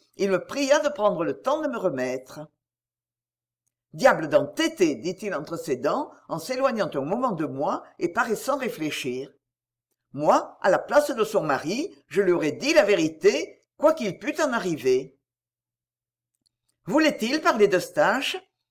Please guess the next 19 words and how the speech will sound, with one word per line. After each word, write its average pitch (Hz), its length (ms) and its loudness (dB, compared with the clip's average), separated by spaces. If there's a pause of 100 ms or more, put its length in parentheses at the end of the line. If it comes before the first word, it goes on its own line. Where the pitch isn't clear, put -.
(120)
Était-il 240 480 -2
disposé 240 560 0
à 170 60 4
faire 220 360 -2
ce 165 120 -8
qu'il 165 200 -2
aurait 262 140 6
voulu 220 240 -4
faire 233 280 -4
à 175 40 0
la 147 100 2
place 269 300 -4
d'Eustache ? 180 800 -2 (600)
Allait-il 254 480 0
réellement 240 640 4
me 160 120 -2
dire 240 260 -2
la 185 100 6
vérité ? 165 840 -4